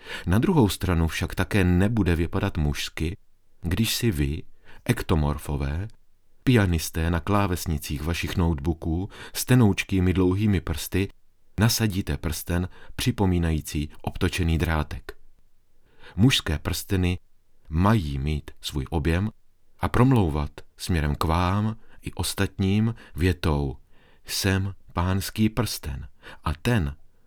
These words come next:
kdo ho nosí, je muž." Za třetí, propojte barvy kovů. Nebo ne?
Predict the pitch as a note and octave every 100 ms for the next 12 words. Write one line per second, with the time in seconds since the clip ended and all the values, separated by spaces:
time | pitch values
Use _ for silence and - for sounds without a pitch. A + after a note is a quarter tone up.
0 | - F2 D#2+ E2 E2 - E2 F2 G2+ -
1 | - G#2 A#2 C3+ D#2 - - - - -
2 | - - - - _ - - - _ _
3 | _ _ - - G#2 F2 - D2+ - D2+
4 | G#2 C#3+ - - _ - - C#3 - B2
5 | A#2 A2+ G#2 G2+ F#2 F2+ - C#2 B1+ C#2
6 | - - _ _ _ _ _ - D#2+ D2+
7 | D#2 D#2 D#3+